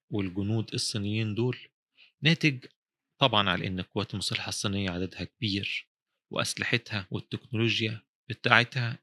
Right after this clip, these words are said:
المستخدمة فيها بقت متفوقة، وده طبعا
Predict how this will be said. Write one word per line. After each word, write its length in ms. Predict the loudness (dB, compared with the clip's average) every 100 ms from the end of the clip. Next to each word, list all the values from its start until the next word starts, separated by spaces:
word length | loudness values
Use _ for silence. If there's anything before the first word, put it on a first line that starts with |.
| -8
المستخدمة 520 | -6 -4 -4 -2 0
فيها 400 | 2 0 0 -4 -10 _ _ -4
بقت 360 | 0 0 -2
متفوقة، 760 | -6 -6 -2 -2 -2 -4 -12 -20 _ _ _ _ _ _ -10
وده 180 | -2 0
طبعا 380 | 0 0 -2